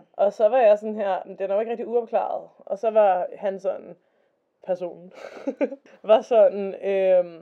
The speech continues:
"Nå, men det er da lidt uforklarligt alligevel." Og så tænkte jeg,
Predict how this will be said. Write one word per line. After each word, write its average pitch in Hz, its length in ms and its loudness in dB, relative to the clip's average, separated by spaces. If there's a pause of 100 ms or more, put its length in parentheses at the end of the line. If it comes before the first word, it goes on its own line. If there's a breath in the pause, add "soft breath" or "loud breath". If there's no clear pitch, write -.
(320)
"Nå, 170 440 -2
men 185 160 -6
det 180 60 -10
er 175 40 -10
da 180 80 0
lidt 208 400 -4 (220)
uforklarligt 190 640 -4
alligevel." 180 460 -6 (440 loud breath)
Og - 100 -18
så 165 100 -20
tænkte 180 420 -10
jeg, 147 240 -8